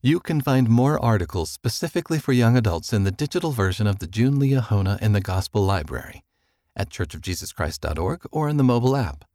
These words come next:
This month, you'll find more articles about finding healing from abuse, addiction, trauma, heartbreak, and more through the Savior's atonement. Digital articles. How Can I Forgive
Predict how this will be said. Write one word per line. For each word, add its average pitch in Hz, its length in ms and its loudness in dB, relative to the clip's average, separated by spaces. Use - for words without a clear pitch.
This 220 200 -2
month, 175 220 0
you'll 160 140 2
find 151 320 0
more 139 200 4
articles 120 460 2
about 113 240 0
finding 139 440 0
healing 98 480 0
from 101 220 2
abuse, 127 500 -2
addiction, 127 640 -2
trauma, 139 540 2
heartbreak, 135 680 -2
and 120 140 2
more 90 320 0
through 131 280 2
the 131 100 2
Savior's 113 580 2
atonement. 95 540 -2
Digital 160 360 0
articles. 90 600 -4
How 180 200 -2
Can 160 200 0
I 123 100 4
Forgive 90 640 -4